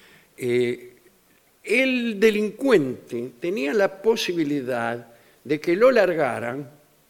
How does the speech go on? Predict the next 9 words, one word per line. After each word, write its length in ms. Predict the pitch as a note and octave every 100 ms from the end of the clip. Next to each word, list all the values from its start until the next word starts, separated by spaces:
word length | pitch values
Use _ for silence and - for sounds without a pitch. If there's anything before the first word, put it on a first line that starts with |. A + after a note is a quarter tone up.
| _ _ _ _ _ _ _ _ _
de 120 | B2+ B2
purgar 480 | - C#3+ D#3+ B3+ F#3+
su 140 | E3
falta, 400 | - A#2 A2 B2+
si 220 | - G3
conseguía 1000 | - C4+ A3+ - G#3 A#3 B3+ G3 D3+ D3+ - - -
recitar 1160 | - - A#3+ - D3+ D3 - C#3+ C3 C#3+ - - _ _ _ _ -
algunos 460 | C#3+ F3 B3+ A3
versículos 840 | F3 E3+ - E3+ D#3 C#3 D3 D#3